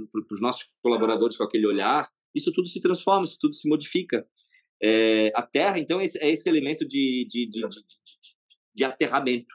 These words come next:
né? O nome já fala, aterramento, de conexão com o material, com a concretização, com a prosperidade, né? Com a firmeza, com a estrutura. E, e quem se sente, né? Alguém que tá ouvindo aí, que se sente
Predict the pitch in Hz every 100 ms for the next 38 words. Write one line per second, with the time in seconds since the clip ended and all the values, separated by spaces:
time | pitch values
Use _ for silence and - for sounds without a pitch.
0 | 98 120 131 98 101 139 135 117 - 92
1 | 92 131 120 120 117 101 92 - 117 113
2 | - - - - 120 127 131 _ _ _
3 | 123 123 127 - 135 127 104 95 - 107
4 | - 120 113 107 123 - 104 87 - _
5 | _ - - 104 120 117 - 120 110 107
6 | 92 85 101 117 _ 104 - 101 104 117
7 | 92 95 104 101 - 104 - 120 98 -
8 | _ - - _ _ 117 123 127 139 135
9 | 135 - _ - - - 190 247 - -
10 | - 165 165 - 113 135 120 113 127 -
11 | 117 107 113 110 110 - - - 147 -